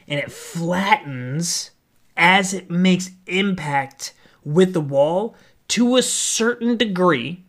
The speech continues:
and then it, and then it bounces off of the wall, it moves away from the wall with energy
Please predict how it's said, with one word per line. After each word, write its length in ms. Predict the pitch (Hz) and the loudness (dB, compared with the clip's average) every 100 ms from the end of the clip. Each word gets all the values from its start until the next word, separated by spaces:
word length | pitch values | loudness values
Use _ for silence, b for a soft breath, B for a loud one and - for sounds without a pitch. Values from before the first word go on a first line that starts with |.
| _ _ B B B - | _ _ B B B -4
and 180 | 170 180 | 2 4
then 140 | 185 | 4
it, 180 | 170 - | 2 0
and 120 | 160 | -2
then 100 | 160 | 0
it 320 | 143 - 139 | 0 -2 -4
bounces 580 | 143 160 190 185 190 165 - | 2 4 2 2 0 0 -4
off 340 | - 165 202 180 | 2 6 6 2
of 100 | 147 | -8
the 80 | 135 | -6
wall, 200 | 123 135 | -4 -4
it 140 | 135 | -4
moves 640 | 143 156 185 233 226 196 | 0 4 6 8 6 4
away 340 | 202 185 180 185 | 4 6 6 6
from 180 | 185 156 | 4 -2
the 100 | 127 | -2
wall 360 | 113 113 113 | -4 -6 -6
with 240 | 123 151 175 | -4 0 2
energy 600 | 156 135 120 117 143 | 2 0 -4 -8 -8